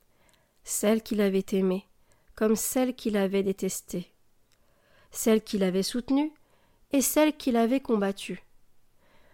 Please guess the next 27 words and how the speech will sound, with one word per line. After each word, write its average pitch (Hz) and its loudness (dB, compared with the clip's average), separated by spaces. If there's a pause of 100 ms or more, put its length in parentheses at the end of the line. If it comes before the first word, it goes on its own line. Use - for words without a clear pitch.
(100)
Mais 247 4
à 247 4
sa 254 2
grande 311 2
surprise, 233 -2 (420)
il 247 2
était 208 0
maintenant 226 2 (100)
incapable 262 0
de 226 0
voir 247 2
leurs 202 0
imperfections, 226 -4
leurs 220 -2
défauts, 214 0 (680)
ce - -4
qui 254 0
autrefois 302 2
l'avait 208 2
tellement 294 2
gêné 233 4 (520)
et 247 4
contre 254 0
quoi 294 2
il 247 2
s'était 233 0
battu. 214 -4